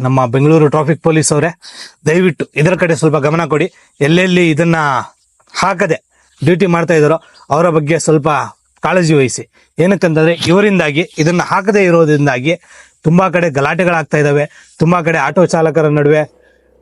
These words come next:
ಹೊಡೆದಾಟಗಳಾಗ್ತಾ ಇದ್ದಾವೆ. ನನಗೆ, ನನ್ನ ಮೇಲೇನೆ ಹಲ್ಲೆ ಆಗಕ್ ಬ-, ಆಯ್ತು ಇದೇ ವಿಚಾರವಾಗಿ. So ನಾನು ಹೇಳೋದೇನಪ್ಪ ಅಂತಂದ್ರೆ ಇದನ್ನ ಶೋ ಪೀಸ್ ಆಗಿ ಇಡಕ್ ಹೋಗ್ಬೇಡಿ,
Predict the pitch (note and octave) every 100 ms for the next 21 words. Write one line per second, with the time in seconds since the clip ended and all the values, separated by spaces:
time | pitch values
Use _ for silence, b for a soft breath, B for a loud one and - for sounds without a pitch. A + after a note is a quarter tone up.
0 | _ D#3 E3+ F#3 F3+ D#3+ D3 B2 C#3+ C#3
1 | C#3+ A#2 C3+ D#3 E3+ C#3+ D#3+ E3 E3+ E3+
2 | C#3+ C#3+ D#3 D3+ C#3+ D3 D3 - B2 D3+
3 | - C#3 B B B B C3+ D3 F3 D#3+
4 | E3+ D#3+ C#3+ C3 C#3+ b b b - D#3+
5 | C#3+ D3+ F#3 F#3 F3 D#3 D3+ C#3+ D#3+ F#3
6 | F3 E3+ - F#3+ G3 F3+ F3+ D#3 E3 D#3+
7 | D#3 D3+ E3